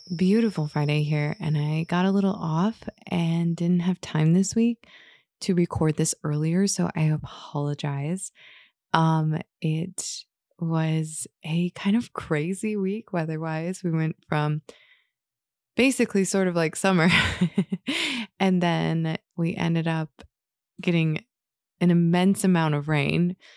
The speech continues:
to the point I was like, "Where was this in July?" And now everything's green and everything's beautiful, but the leaves are all changing and it's cool.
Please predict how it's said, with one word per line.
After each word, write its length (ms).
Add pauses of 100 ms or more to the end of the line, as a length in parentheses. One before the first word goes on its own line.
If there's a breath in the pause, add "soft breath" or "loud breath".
(120)
to 80
the 80
point 220
I 60
was 160
like, 140 (140)
"Where 220
was 280
this 280
in 140
July?" 800 (800 loud breath)
And 260
now 640 (560)
everything's 360
green 300
and 160
everything's 320
beautiful, 320
but 160
the 80
leaves 280
are 100
all 100
changing 640 (560 soft breath)
and 260
it's 280
cool. 760